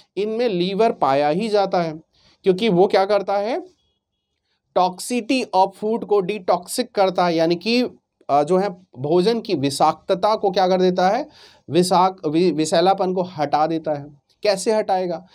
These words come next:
अमोनिया हार्मफुल है, यूरिक एसिड हार्मफुल है, यूरिया हार्मफुल है, यूरिन के तौर पे वही सब तो निकलती है। तो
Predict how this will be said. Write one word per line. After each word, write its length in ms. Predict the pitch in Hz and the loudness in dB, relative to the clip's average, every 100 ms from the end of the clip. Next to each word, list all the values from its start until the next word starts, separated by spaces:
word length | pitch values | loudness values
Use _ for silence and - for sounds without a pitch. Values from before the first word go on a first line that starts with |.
| - 135 | -20 -2
अमोनिया 560 | 151 180 185 196 202 196 | 0 2 0 0 -2 -2
हार्मफुल 640 | 175 135 127 123 135 123 | 0 0 0 -4 -6 -4
है, 260 | 123 123 127 | -4 -2 -2
यूरिक 440 | 147 175 220 185 | 2 2 2 0
एसिड 340 | 180 160 175 151 | -2 0 0 0
हार्मफुल 480 | 123 117 123 127 135 | -2 -2 0 2 4
है, 120 | 139 | 4
यूरिया 440 | 180 196 202 196 | 4 4 4 2
हार्मफुल 500 | 180 127 117 123 113 | 2 -2 -2 -4 -4
है, 100 | 117 | 0
यूरिन 280 | 139 151 175 | 2 4 4
के 80 | 175 | 4
तौर 180 | 160 156 | 2 2
पे 100 | 175 | 0
वही 200 | 147 156 | -2 -2
सब 160 | 175 - | -6 -4
तो 160 | 160 | -4
निकलती 400 | 156 160 156 175 | -2 -2 -2 0
है। 120 | 135 - - _ - - - - | -2 -4 -14 _ -20 -20 -20 2
तो 140 | 180 | 2